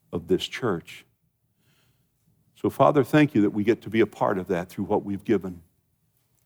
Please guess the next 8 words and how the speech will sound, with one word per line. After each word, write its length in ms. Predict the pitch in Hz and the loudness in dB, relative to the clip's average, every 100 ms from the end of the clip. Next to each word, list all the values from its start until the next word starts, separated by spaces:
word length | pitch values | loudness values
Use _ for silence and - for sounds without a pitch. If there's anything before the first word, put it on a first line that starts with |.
| _ _ _ _ _ _ _ _ | _ _ _ _ _ _ _ _
Thank 220 | - 131 117 | 2 4 4
you, 120 | 101 | 4
Lord, 300 | 104 113 113 | 6 6 4
for 100 | 101 | -2
the 100 | 87 | -4
celebration 720 | - 113 113 107 107 98 98 | 0 2 2 4 2 0 -6
of 180 | 90 - | -10 0
baptisms. 840 | 107 95 - 95 87 85 82 - | 2 2 -2 -4 -6 -14 -18 -20